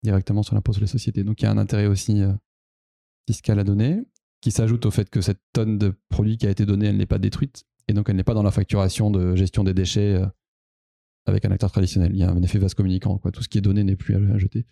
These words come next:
Donc voilà, un, les consos, deux, les assos, et puis en bout de chaîne, ce qui a été ni repris par les consommateurs, euh,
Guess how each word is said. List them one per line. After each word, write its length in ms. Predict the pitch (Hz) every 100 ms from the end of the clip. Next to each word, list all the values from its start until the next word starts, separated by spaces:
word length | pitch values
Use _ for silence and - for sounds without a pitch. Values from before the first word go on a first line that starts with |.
| _ _ _ _ -
Donc 120 | 123
voilà, 220 | 117 104 -
un, 140 | 143
les 80 | 135
consos, 380 | 131 113 143 151
deux, 120 | 131
les 160 | 123 117
assos, 300 | 113 139 160
et 40 |
puis 120 | 127
en 80 | 113
bout 140 | 113
de 40 | 143
chaîne, 380 | - 147 151 110
ce 40 |
qui 100 | -
a 40 | 107
été 300 | 104 110 107
ni 140 | 131
repris 260 | 131 - 131
par 140 | 117
les 200 | 107 107
consommateurs, 680 | 104 110 117 110 117 110 107
euh, 120 | 98